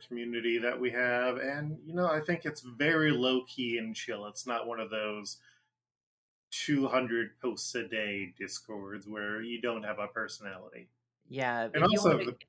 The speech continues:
Speaker 2: you want a Discord channel where, like, you can just kind of, like, in about fifteen minutes, look through all the posts that have been posted in the day and then just decide if you want to engage in something or post something else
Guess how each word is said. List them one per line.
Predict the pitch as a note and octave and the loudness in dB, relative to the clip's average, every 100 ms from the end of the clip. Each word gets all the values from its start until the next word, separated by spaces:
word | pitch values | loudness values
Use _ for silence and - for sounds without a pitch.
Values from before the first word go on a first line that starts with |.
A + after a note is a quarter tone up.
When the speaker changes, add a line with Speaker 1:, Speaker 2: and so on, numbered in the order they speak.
| - | -4
Speaker 2:
you | |
want | A3 F#3+ | -2 0
a | E3 | -4
Discord | - C#3 C#3 - C#3 C#3 | -2 -6 -6 -2 0 0
channel | C#3 C#3+ B2+ B2 B2+ B2+ | -4 -4 -4 -4 -6 -6
where, | A#2+ A2+ A2+ | -2 0 0
like, | A2+ A2 G#2+ - | 0 -2 -4 -10
you | A#2+ | -10
can | C#3 B2 | -8 -6
just | B2+ A#2+ - | -4 -4 -4
kind | - A#2 | -4 -4
of, | A#2 | -4
like, | A#2+ A2 G#2 - - - _ _ _ _ _ _ _ _ | -4 -4 -6 -12 -20 -20 _ _ _ _ _ _ _ _
in | C3 C#3 | 0 0
about | B2+ B2+ B2 A#2+ - _ _ _ _ _ _ _ _ _ _ _ _ _ _ - _ | 2 4 4 4 -2 _ _ _ _ _ _ _ _ _ _ _ _ _ _ -20 _
fifteen | D#3 C#3+ - D3 C3+ | -2 -2 -8 -6 -6
minutes, | B2 A#2 B2 B2+ - - | -2 -2 -2 -6 -10 -6
look | A2+ A2 | -6 -4
through | B2 A#2+ | -4 -2
all | A#2 A#2 | -2 -2
the | |
posts | A#2 B2 A#2+ - | -6 -2 -2 -2
that | A#2+ | -4
have | A#2 | -2
been | A2+ A2 | -2 -4
posted | G#2+ A#2 A2+ - A#2+ | -2 -2 -2 -4 -6
in | A#2 | -4
the | A#2+ | -6
day | A#2 A#2+ A#2+ B2 C3 | 0 0 2 0 0
and | A2+ A2+ | -2 0
then | A#2 A#2+ | -2 -2
just | A#2 A#2 | -6 -8
decide | B2 - A#2 A#2 A#2 - _ _ _ | -10 -2 0 0 -2 -6 _ _ _
if | - | -10
you | B2+ A#2+ | -4 -2
want | A#2 A2+ | -2 -4
to | A#2+ | -8
engage | A#2 G#2+ A#2 A#2+ A#2 | -10 -6 -4 -4 -8
in | A#2+ | -14
something | - A#2 A#2 A#2 A#2 | -6 -6 -6 -10 -10
or | A2+ A#2 | -10 -8
post | - A#2+ - | -6 -6 -6
something | A2+ - B2 | -10 -8 -10
else | A#2 B2+ | -10 -12